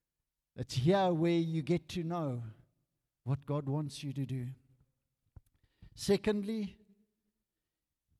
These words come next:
is to focus on the work of the kingdom. In the book of Acts, the Holy Spirit always directed Paul and the apostles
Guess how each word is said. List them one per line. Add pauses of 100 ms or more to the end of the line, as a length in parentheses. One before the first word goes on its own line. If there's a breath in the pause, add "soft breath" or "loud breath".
(560)
is
to
focus (120)
on
the
work
of
the
kingdom. (2250)
In
the
book
of
Acts, (640)
the
Holy
Spirit
always
directed
Paul (180)
and
the
apostles